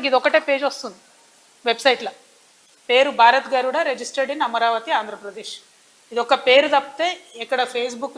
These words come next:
లేదు, YouTube లేదు, Twitter లేదు, ఏడికి పోయినా ఇది ఒకటే పేజ్ కానీ పడుతుంది. అంటే ఎంత ఫేక్ సంస్థ అనేటటువంటి విషయం తెలుస్తుంది. తర్వాత అతిరథ్ హోల్డింగ్స్ అనే ఓ సంస్థ, అది కూడా అంతే, పది లక్షల కంపెనీ, పెట్టుబడేమో నాలుగు వేల కోట్లు పెడతాం.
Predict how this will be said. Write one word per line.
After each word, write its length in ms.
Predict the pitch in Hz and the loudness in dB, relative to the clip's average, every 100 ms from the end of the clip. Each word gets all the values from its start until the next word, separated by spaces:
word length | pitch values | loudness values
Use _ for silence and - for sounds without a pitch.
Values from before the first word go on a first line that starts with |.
| 240 | -4
లేదు, 180 | 247 254 226 | -4 -4 -8
YouTube 340 | 233 240 262 240 | -8 -10 -12 -8
లేదు, 160 | 233 240 233 | -8 -6 -10
Twitter 240 | 226 - 247 | -8 -6 -2
లేదు, 100 | 233 240 | 2 2
ఏడికి 140 | 262 285 | 2 2
పోయినా 160 | 302 277 | 0 -2
ఇది 80 | 247 | -4
ఒకటే 180 | 247 254 233 | -4 -4 -6
పేజ్ 140 | 226 | -4
కానీ 120 | 262 226 | -2 -4
పడుతుంది. 260 | 202 - _ _ _ _ - | -6 -16 _ _ _ _ -4
అంటే 120 | 277 254 | 0 0
ఎంత 160 | 285 330 - | 0 0 2
ఫేక్ 280 | 285 330 339 - | 4 4 4 -2
సంస్థ 240 | 277 - 285 | -2 2 4
అనేటటువంటి 440 | 269 262 254 247 220 214 | 4 2 0 0 -2 -2
విషయం 200 | 302 240 - _ _ - | 0 -2 -8 _ _ -2
తెలుస్తుంది. 400 | 240 247 - - - _ _ _ _ - | 0 0 -4 -10 -14 _ _ _ _ 4
తర్వాత 240 | 254 277 240 | 6 8 6
అతిరథ్ 340 | 220 277 277 277 | 4 6 6 4
హోల్డింగ్స్ 360 | 254 247 247 254 | 0 0 -4 -4
అనే 100 | 240 226 | -2 -4
ఓ 20 | 220 | -4
సంస్థ, 200 | 220 214 220 | -4 2 2
అది 80 | 240 | 2
కూడా 100 | 262 247 | 2 0
అంతే, 120 | 214 - | -2 -2
పది 120 | 226 233 | 0 0
లక్షల 240 | 233 262 254 | -2 -2 0
కంపెనీ, 280 | 240 262 370 - _ _ _ _ _ | -2 -4 -8 -12 _ _ _ _ _
పెట్టుబడేమో 440 | 247 254 269 269 320 247 | -2 2 2 2 2 2
నాలుగు 180 | 247 240 | 4 2
వేల 100 | 226 | 0
కోట్లు 180 | 233 233 | -4 -4
పెడతాం. 240 | 214 202 | -6 -6